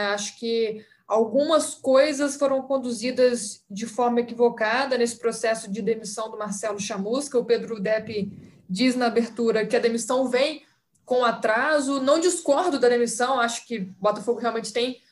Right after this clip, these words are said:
problemas dentro de campo e a, a decisão talvez deveria ter sido tomada antes, até mesmo antes da Série B, quando a gente comentou aqui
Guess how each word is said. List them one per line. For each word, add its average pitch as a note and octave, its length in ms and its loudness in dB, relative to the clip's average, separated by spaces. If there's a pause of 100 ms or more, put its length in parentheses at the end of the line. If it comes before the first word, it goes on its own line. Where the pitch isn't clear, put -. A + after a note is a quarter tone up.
(220)
problemas B3 600 4
dentro A#3+ 300 0
de A3 160 -6
campo A#3 680 0
e A3+ 240 0 (200)
a, G#3+ 360 0
a A3 40 4
decisão G#3+ 680 0
talvez A3 300 0
deveria A3+ 520 2
ter B3+ 120 -4
sido B3 220 -10
tomada A3 420 -2
antes, B3+ 340 -2
até C4 160 0
mesmo C#4+ 340 -2
antes C4 280 -4
da A#3+ 100 -2
Série A#3 260 -4
B, A3+ 200 2
quando A#3+ 160 -8
a A3+ 40 -10
gente A#3 160 -6
comentou A#3+ 380 0
aqui A#3+ 380 -4